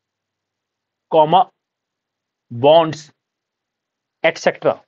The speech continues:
bonds, et cetera, yielding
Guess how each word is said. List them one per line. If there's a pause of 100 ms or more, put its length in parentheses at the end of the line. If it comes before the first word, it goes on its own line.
(1500)
bonds,
et
cetera, (3000)
yielding